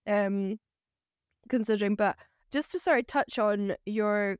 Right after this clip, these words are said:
quick bit about not realizing that Danny Elfman had actually sung most of Jack Skellington's songs, that only ca-, I'm surprised, like, Danny Elfman didn't voice him as well, because I remember,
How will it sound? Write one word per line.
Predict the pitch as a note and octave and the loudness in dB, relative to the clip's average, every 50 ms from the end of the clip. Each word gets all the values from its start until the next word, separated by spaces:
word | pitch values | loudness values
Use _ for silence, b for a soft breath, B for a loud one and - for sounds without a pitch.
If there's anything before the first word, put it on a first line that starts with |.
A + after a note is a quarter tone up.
| _ | _
quick | - - A#3 - - | -6 -4 -4 -4 -2
bit | - G#3 G3+ - | -2 0 0 0
about | G3+ G#3+ G#3 G#3 G3 G3 F#3+ - - | 0 0 0 2 2 2 0 -2 -2
not | F3 G3 G#3 G#3 F#3 - - | -2 0 0 0 0 -2 -2
realizing | G3+ G#3+ G#3 G3+ G3+ G3 G3 G3 - G3+ G3+ | -2 -2 0 2 2 0 0 -2 -4 -4 -4
that | G3+ F3+ F#3+ | -4 -2 0
Danny | G#3 G3 F#3+ G3+ G3+ | 0 0 0 0 0
Elfman | G3 F#3+ G3 G3+ - - G3+ F#3+ F#3+ F#3+ F#3 F#3 G3 | 0 -2 -2 -4 -6 -6 -4 -4 -2 -2 -4 -4 -4
had | - - F#3+ F#3+ G3+ | -4 -4 -2 -2 -2
actually | G3 F#3 - - - F#3 F#3 | -2 -2 -4 -6 -8 -8 -8
sung | - - - A3 G3+ F#3+ F3+ E3+ F3 F#3 G#3 - _ _ _ _ _ _ _ _ _ - | -8 -6 -2 -2 0 0 0 -2 -4 -6 -8 -10 _ _ _ _ _ _ _ _ _ -2
most | G3+ G3 G3 - - | -2 -2 -2 -2 -6
of | G3+ G3+ | -4 0
Jack | - G3 D#3+ - | 0 0 0 0
Skellington's | - - - - G3 F#3 F#3 G3 G3 G#3 - G#3+ G3 G3 G3 | -6 -8 -2 0 2 2 2 2 0 -2 -4 -6 -6 -6 -6
songs, | - - A#3 G#3 D#3+ - D#3 D3+ E3 A3+ A3 - - _ _ _ _ _ _ _ | -2 0 2 2 2 0 -2 -6 -6 -6 -8 -10 -14 _ _ _ _ _ _ _
that | A#3+ A#3 C4 D#4 - - | 2 2 4 2 0 0
only | C4 D4 D4 C#4+ C4 B3 | 0 2 2 2 2 0
ca-, | - - A#3 - | -2 -4 -4 -2
I'm | - A#3 B3 | -2 -2 -2
surprised, | - - A3 - A#3 G#3+ A3 A#3+ B3 - | -2 -4 -4 -2 0 2 2 2 2 0
like, | B3+ A#3+ A3 - - | 0 0 -2 -2 -4
Danny | - G#3 G3 F#3+ G3 F#3+ | -2 0 0 2 2 2
Elfman | F3+ E3+ F#3+ - - G3+ G3 G3+ | 2 0 0 -2 -2 -4 -2 -2
didn't | G3 F3 D#3+ - F3+ G3+ | -2 -2 -2 -4 -4 -2
voice | G3+ F#3+ G3 G3 - - | 0 0 0 -2 -4 -4
him | F#3 F#3 | -4 -4
as | F3+ E3+ G3 - | -4 -4 -2 2
well, | G3+ F#3+ F3 F3 | 2 2 2 2
because | E3+ - E3+ - - G3 G3 | 0 -4 -6 -6 -6 -4 -2
I | G#3 | -2
remember, | G3 G3 G3+ G#3 G3 G3 G3 G#3 G3 F#3+ F#3 F#3 F#3+ F#3 | -2 0 0 0 0 0 0 0 0 0 0 2 0 -2